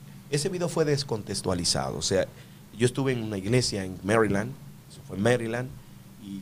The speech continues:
como director de desarrollo de La Voz de la Esperanza, yo, mi trabajo era,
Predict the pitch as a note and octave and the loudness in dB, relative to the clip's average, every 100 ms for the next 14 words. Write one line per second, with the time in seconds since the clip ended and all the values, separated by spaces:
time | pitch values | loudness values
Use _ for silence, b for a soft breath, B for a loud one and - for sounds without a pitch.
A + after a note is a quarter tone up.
0 | - G2+ G2 F#2+ F#2 G2 G2 - B2 B2+ | -2 2 4 4 2 -2 -4 2 2 4
1 | A2+ G2+ G2 F#2 B2 G#2+ F#2+ F#2+ A2 G#2+ | 0 0 -2 -2 -2 -2 -6 -6 -6 -8
2 | - G#2 G#2 G#2+ A2 F#2+ F#2 - F2 G2 | -4 2 2 2 0 -2 -4 -2 4 4
3 | A2+ A2 A2 A#2 | 4 6 6 4